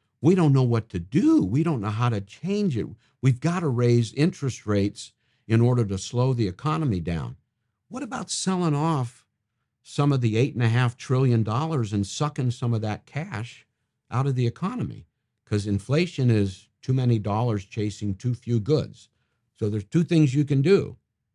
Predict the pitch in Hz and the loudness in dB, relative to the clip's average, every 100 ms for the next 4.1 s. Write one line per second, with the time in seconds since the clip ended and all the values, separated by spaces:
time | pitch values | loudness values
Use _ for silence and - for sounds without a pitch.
0 | _ _ _ _ _ _ - - 139 139 | _ _ _ _ _ _ -14 -2 0 2
1 | 151 135 135 - 151 139 147 117 127 160 | 0 2 2 2 2 2 2 4 2 0
2 | 226 - _ _ _ 123 131 139 139 123 | -4 -12 _ _ _ -4 2 4 4 4
3 | 165 - 160 165 170 160 190 208 240 - | 2 2 2 2 2 -2 -2 -4 -4 -6
4 | - | -12